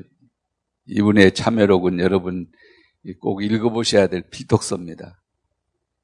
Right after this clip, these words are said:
기독교인이라면 그의 참회록을 꼭 읽어봐요, 봐야 돼요. 예, 정말 철저하게 회개했고 참으로 믿음으로 살았던,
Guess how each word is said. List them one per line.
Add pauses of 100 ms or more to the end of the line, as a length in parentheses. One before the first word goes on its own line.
(200)
기독교인이라면 (380)
그의
참회록을
꼭
읽어봐요, (380)
봐야
돼요. (1200)
예,
정말
철저하게
회개했고 (200)
참으로
믿음으로 (220)
살았던,